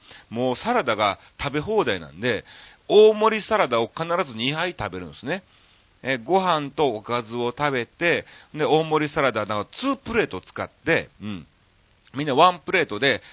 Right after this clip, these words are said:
サラダ入れたりご飯入れたりするんですけども、僕の場合はご飯とおかず、えー、そしてサラダはサラダで、えー、一枚の大きなプレートに乗っけて、えー、それを二杯食べるんですよ。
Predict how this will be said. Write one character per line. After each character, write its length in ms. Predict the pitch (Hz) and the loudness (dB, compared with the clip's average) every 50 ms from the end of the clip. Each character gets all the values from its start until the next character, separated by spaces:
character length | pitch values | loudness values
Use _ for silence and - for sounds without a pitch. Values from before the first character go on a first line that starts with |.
| - | -20
サ 160 | - - 127 | -10 -8 -4
ラ 100 | 123 117 | -4 -4
ダ 80 | 104 101 | -4 -4
入 80 | 104 98 | -6 -6
れ 80 | 95 | -8
た 80 | 90 92 | -10 -10
り 100 | 82 90 | -10 -2
ご 120 | 92 120 | -2 -2
飯 120 | 123 113 104 | -2 -2 -6
入 60 | 101 | -8
れ 100 | 95 95 | -8 -8
た 60 | 87 | -8
り 120 | 80 82 | -10 -10
す 120 | 82 - 101 | -12 -8 -8
る 80 | 104 | -8
ん 60 | 92 87 | -6 -8
で 60 | 82 | -10
す 80 | - | -10
け 100 | - 107 | -10 -8
ど 80 | 101 113 | -8 -6
も、 320 | 139 202 254 226 139 - - - - - - _ | 0 2 4 4 4 2 -4 -10 -18 -20 -18 _
僕 200 | - 139 143 165 | -6 -4 -4 -2
の 120 | 170 165 165 | -2 0 2
場 100 | 170 170 | 2 2
合 40 | 165 | 2
は 120 | 165 156 | 2 0
ご 140 | 143 151 165 | 0 -2 -2
飯 200 | 170 165 139 123 | -2 -2 -2 -4
と 120 | - 104 | -4 -6
お 60 | 98 | -6
か 160 | 87 - 107 104 | -4 -4 -6 -4
ず、 260 | 92 101 98 87 - - - - _ | -4 -6 -6 -6 -8 -12 -20 -18 _
え 140 | - 110 120 | -6 -4 -4
ー、 20 | |
そ 140 | 123 - 156 | -4 -4 -6
し 60 | 151 | -4
て 80 | 156 156 | -4 -6
サ 160 | - - 175 | -2 0 0
ラ 100 | 170 147 | 0 2
ダ 100 | 131 117 | 0 0
は 120 | 110 101 | -2 -2
サ 140 | 101 - 127 | -4 -6 -6
ラ 100 | 110 107 | -6 -6
ダ 100 | 98 98 | -6 -4
で、 260 | 98 139 151 135 104 - - - - - | 0 2 2 2 2 -2 -8 -18 -20 -10
え 180 | - 98 104 104 | -6 -4 -2 -2
ー、 0 | |
一 260 | 110 127 - - 147 | -2 -4 -6 -6 -6
枚 220 | 156 151 135 131 143 | -2 -2 -2 0 2
の 160 | 175 185 156 | 2 2 2
大 80 | 147 | 2
き 180 | 143 - - 156 | 0 -4 -4 0
な 220 | 151 127 107 90 - _ | 2 2 2 2 -2 _
プ 80 | - 127 | -4 -2
レ 120 | 123 117 | -2 -2
ー 40 | 113 | -2
ト 500 | - 113 110 110 110 110 107 107 110 113 | -2 -2 0 0 0 0 0 0 -2 -2
に 120 | 117 120 | -4 -4
乗 100 | 123 135 | -6 -6
っ 40 | 123 | -6
け 140 | - - 120 | -6 -8 -6
て、 320 | 104 - 165 139 98 - - - - - - | -2 0 0 0 0 -2 -8 -16 -20 -12 -8
え 480 | 87 98 101 98 95 95 95 95 95 98 | -6 -4 -4 -4 -4 -4 -4 -6 -8 -6
ー、 20 | |
そ 120 | - 175 | -6 -4
れ 40 | 170 165 | -2 -2
を 80 | 151 | -2
二 200 | 117 113 135 165 | -2 -2 -4 -4
杯 260 | 175 180 208 214 202 190 | -4 -2 -4 -4 -4 -4
食 140 | - 123 107 | -4 -6 -4
べ 60 | 95 101 | -4 -6
る 80 | 95 82 | -8 -10
ん 40 | 71 | -12
で 40 | - | -16
す 60 | - | -18
よ。 140 | 71 64 - | -18 -18 -20